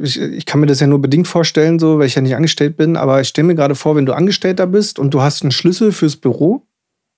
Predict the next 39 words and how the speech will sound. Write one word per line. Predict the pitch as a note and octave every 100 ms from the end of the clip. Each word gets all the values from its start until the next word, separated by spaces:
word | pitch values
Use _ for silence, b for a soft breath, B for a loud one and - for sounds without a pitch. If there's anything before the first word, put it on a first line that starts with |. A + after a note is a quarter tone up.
| -
und | C3
kannst | - C#3 -
da | C3+
immer | D#3 D#3+
rein, | B2+ D#3+ G3+
rein, | F3+ F#3+
rein | D#3 F3
theoretisch | F3+ F3+ F#3 A3 A3 - B B B B
und | C#3
du | C#3 B2+
würdest | E3+ G#3 G#3 -
mal, | E3 E3+ F3+
weil | D#3
du | D3+
noch | D3+
so | C#3+ D3
ein |
paar | - E3
Sachen | E3+ D#3+ D#3
nicht | D#3 D#3
geschafft | D3 C#3+ - D3
hast | B2
über | C3+ A#2+
die | A#2+
Woche, | B2+ F#3 G3+ - B B B B B
würdest | C3+ D#3+ F3+ -
an | - D3
einem, | C#3+ C#3 C#3+
am | D3 C3+ C3+ C3+
Samstagvormittag | C3 F#3 F#3+ G3 F#3+ F#3 - F3 F3+ C#3+ D#3 D#3+
so | - C#3+
um | C#3 C3
zehn | - F#3 F#3+
oder | -
elf | D#3 E3+
Uhr | D#3
ins | E3 D3+
Büro | - C3 D3+
fahren | F#3 - B2+ E3 G#3